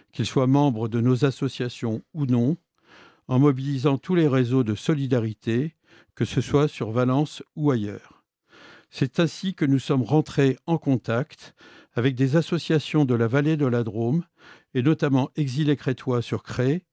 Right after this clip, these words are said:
et la Maison d'Elisa sur Vercheny, avec l'association Voix Libre. Remercions-les pour nous avoir répondu favorablement.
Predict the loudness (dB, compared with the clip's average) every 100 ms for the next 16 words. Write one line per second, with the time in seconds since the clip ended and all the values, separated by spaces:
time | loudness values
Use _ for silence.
0 | _ -20 -12 -2 2 4 4 2 0 2
1 | 0 0 2 0 -2 -4 0 0 0 -2
2 | 0 2 0 -6 _ -20 _ -2 0 0
3 | 0 0 0 -2 0 0 0 -4 0 2
4 | 2 0 -8 -16 _ _ _ _ _ _
5 | _ _ _ _ _ _ _ _ _ -20
6 | -18 -20 -20 _ -12 -6 0 2 2 -2
7 | -2 -2 0 0 -2 -4 _ _ -2 0
8 | 2 0 0 0 -2 -2 -2 -2 -2 -2
9 | -4 -4 -6 -8 -12